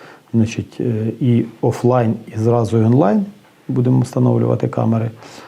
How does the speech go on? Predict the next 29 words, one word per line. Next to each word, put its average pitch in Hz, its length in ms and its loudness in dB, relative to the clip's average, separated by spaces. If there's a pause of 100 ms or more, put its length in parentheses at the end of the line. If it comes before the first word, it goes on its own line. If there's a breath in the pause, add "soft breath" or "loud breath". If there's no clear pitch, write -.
(300 loud breath)
І 180 680 2
робимо 147 360 2
максимально, 127 720 2
щоб, 110 280 -8
е, 107 460 -4
дійсно 120 340 0
діти 107 500 -2 (260)
не 110 80 0
відчували 110 500 -2
дискомфорту, 110 840 -4
як 110 280 -6
вони 107 140 -6
навчаються. 104 680 -12
Так 127 160 -10
що, - 180 -10 (540 loud breath)
е, 120 140 2
працюємо. 131 920 2
Ну, 160 100 4
працюємо 202 640 2
так, - 280 -4
як 143 240 0
можемо 143 560 4
в 104 80 -4
тих 131 220 -2
умовах, 123 500 2
в - 20 4
яких 107 360 -2
опинилася 107 520 -2
країна. 101 300 -10